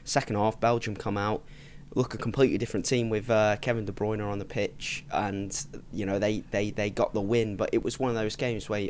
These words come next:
you felt like both teams could come out with it with some confidence, and so it proved, because then when Denmark took apart Russia in a way that not many teams have been able to do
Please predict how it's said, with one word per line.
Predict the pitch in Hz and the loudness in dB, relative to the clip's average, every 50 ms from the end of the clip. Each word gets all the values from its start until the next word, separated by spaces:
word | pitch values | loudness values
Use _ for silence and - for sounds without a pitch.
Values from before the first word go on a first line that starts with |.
| - - - | -6 -8 -10
you | - 107 | -8 -8
felt | - - - 113 107 - | -6 -2 2 2 4 4
like | - 95 - | 4 2 2
both | - 110 107 101 - | 2 0 0 0 -2
teams | - 110 95 95 - | -2 -4 -4 -4 -6
could | - - - | -8 -10 -6
come | - 110 107 | -4 -4 -2
out | 104 92 - - | -2 -2 -4 -4
with | - - | -4 -2
it | 101 92 - - | -2 -2 -4 -2
with | - 104 101 - - - - - - - - - - | -2 -2 -2 -4 -6 -12 -12 -12 -12 -12 -14 -12 -8
some | - - 110 95 | -4 -2 -2 0
confidence, | - 131 127 123 - - - 101 95 - - | 2 2 2 2 0 -4 -6 -4 -4 -4 -4
and | 98 - | -2 2
so | - 127 | 4 4
it | 107 90 | 4 4
proved, | - - 147 139 107 - | 6 6 6 6 4 2
because | - - - - 110 - | -4 -8 -6 -6 -2 0
then | 123 113 107 107 | 0 0 0 0
when | 117 113 107 104 | -2 -2 -2 -4
Denmark | 98 - 113 110 107 107 101 98 - - - - - - - - - - - - - - - - | -4 -2 -4 -2 -2 -2 -2 -4 -4 -6 -8 -12 -14 -14 -14 -14 -14 -14 -14 -14 -16 -14 -10 -6
took | - - - 185 185 - | 0 4 4 4 4 6
apart | 127 117 - - - 127 123 110 98 - | 4 2 2 4 6 6 6 6 4 2
Russia | - 101 101 101 - - - - - - - - - - - - - - | 0 -2 -2 -2 -4 -6 -4 -6 -6 -8 -10 -14 -14 -14 -16 -16 -10 -4
in | - 107 113 107 98 92 - - - | -2 0 0 0 0 -2 -4 -4 -2
a | 107 | -2
way | 107 101 110 107 104 107 98 92 | 0 2 2 2 2 2 0 0
that | - 80 - - | 0 -2 -2 -2
not | - 117 123 117 - - | 0 0 0 0 0 -2
many | 104 107 101 101 | -2 -2 -2 -4
teams | - - - 110 101 95 - | -6 -4 -4 -4 -4 -4 -6
have | - 92 - - - - - | -6 -8 -8 -10 -16 -10 -6
been | - 117 104 | -4 -2 -2
able | 101 101 98 98 101 98 | 0 -2 -2 -2 -4 -6
to | - - - | -8 -8 -8
do | 90 - 104 101 95 92 90 90 | -4 -2 0 0 0 -2 -4 -6